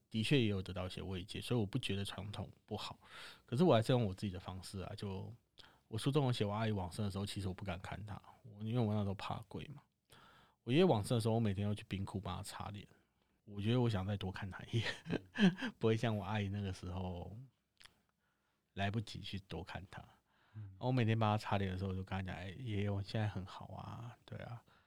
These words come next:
Speaker 1: 丧事会把你办得圆满啊，那你就安心的走。”这样，这对我来说是一件重要的事。虽然她不会再回答我了，可是我，这是我
Speaker 2: 想做的一件事情。
Speaker 1: 对，想做的一件事情，
Speaker 2: 所以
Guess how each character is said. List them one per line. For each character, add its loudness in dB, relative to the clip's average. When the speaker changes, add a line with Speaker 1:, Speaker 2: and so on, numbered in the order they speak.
Speaker 1:
丧 0
事 0
会 2
把 -2
你 -8
办 0
得 -6
圆 -6
满 -6
啊， -12
那 -8
你 -10
就 -10
安 -4
心 -6
的 -6
走。” -14
这 -16
样， -12
这 -12
对 2
我 4
来 -2
说 -6
是 -6
一 -2
件 -4
重 -8
要 -10
的 -12
事。 -10
虽 0
然 2
她 2
不 0
会 6
再 2
回 -4
答 -8
我 -10
了， -16
可 -10
是 0
我， 2
这 0
是 0
我 -4
Speaker 2:
想 4
做 4
的 4
一 0
件 0
事 0
情。 -
Speaker 1:
对， 4
想 0
做 0
的 -2
一 -6
件 -2
事 -2
情， -10
Speaker 2:
所 -14
以 -20